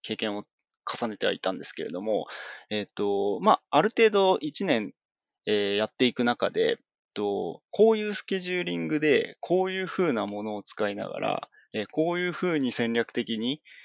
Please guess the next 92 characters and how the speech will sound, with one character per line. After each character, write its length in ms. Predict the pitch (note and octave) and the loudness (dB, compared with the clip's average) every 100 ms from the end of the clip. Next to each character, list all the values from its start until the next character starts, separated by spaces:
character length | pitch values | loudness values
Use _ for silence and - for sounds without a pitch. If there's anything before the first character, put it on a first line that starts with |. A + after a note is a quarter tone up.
| - | -8
え 560 | - G#2+ G2 G2 F#2+ F#2+ | 2 2 4 -2 -2 -4
ー、 20 | - | 0
組 160 | C3 | 2
み 60 | B2+ | 4
合 60 | |
わ 40 | B2+ | 4
せ 120 | A#2 | 2
て 100 | - | -4
い 100 | F2+ | -4
け 140 | A2+ | -2
ば、 340 | G2+ G2+ C2 - | 4 6 6 2
え 60 | G#2 | -2
ー、 100 | G2 | 0
エ 60 | A2 | 0
ス 180 | - | 2
エ 80 | C#3 | 2
ヌ 120 | C#3+ | 2
エ 120 | C#3 C#3 | 2 0
ス 160 | - | 0
で 220 | F#2 E2 - | 2 2 0
あ 80 | A2 | -4
る 80 | |
程 140 | A2+ B2+ | 0 0
度 80 | G#2 | 6
バ 160 | A#2+ | 6
イ 60 | A#2+ | 6
ラ 120 | G2+ | 4
ル 140 | F#2+ | 2
を 60 | F#2 | -4
起 80 | F#2+ | -6
こ 80 | - | -8
せ 140 | - | -8
て 100 | - | -8
売 80 | F2+ | -4
り 100 | G#2+ | 0
上 80 | A2 | 0
げ 180 | A2 G#2 _ - | -2 -8 _ -12
に 180 | G2+ F#2 | -10 4
イ 100 | C#3 | 4
ン 60 | |
パ 100 | G#2 | 4
ク 100 | - | -4
ト 80 | G2 | -6
を 20 | |
残 200 | F#2+ - | -6 -8
せ 140 | - G#2+ | -2 -4
る 100 | G2+ | -4
っ 40 | |
て 100 | - | -2
い 80 | A#2 | 0
う 40 | A#2 | 2
の 60 | |
が 120 | F2 F2 | 0 -2
一 160 | A#2+ _ - | -4 _ 2
定、 280 | E3+ F3+ - - - - - | 2 2 -6 -16 -18 -12 2
え 340 | A#2+ A#2 A2+ | 4 4 2
ー、 40 | A#2 | 4
理 100 | D3+ | 4
解 160 | B2 | 2
で 80 | F#2+ | 0
き 80 | - | -2
る 60 | F#2 | -4
よ 60 | |
う 20 | |
に 60 | D2+ | -2
な 80 | G#2+ | -4
っ 80 | - | -4
て 100 | - | -14
き 80 | |
た 100 | - | -12
な 100 | - | -10
っ 40 | - _ _ | -12 _ _
て 160 | - - - _ - - | -14 -14 -20 _ -20 -6
思 140 | A2+ | 0
っ 40 | A2+ | 0
て 400 | - - - - | -2 -6 -6 -8
き 80 | - | -2
た 140 | - F2+ | 0 2
と 80 | |
こ 120 | - - | 0 -4
ろ 60 | |
が 100 | - | 0
あ 60 | F2 | -2
っ 40 | _ - | _ -4
て、 240 | - - _ - | -4 -4 _ -4
で、 200 | D3 D#3+ | 2 2
そ 180 | - G3 | 2 0
の 100 | A3+ | 0
中 300 | B3 - - | 0 -4 -4
で、 340 | A2 G#2+ F2+ - _ | 2 4 4 0 _
え 100 | A2+ | -2
ー 60 | A2 | -2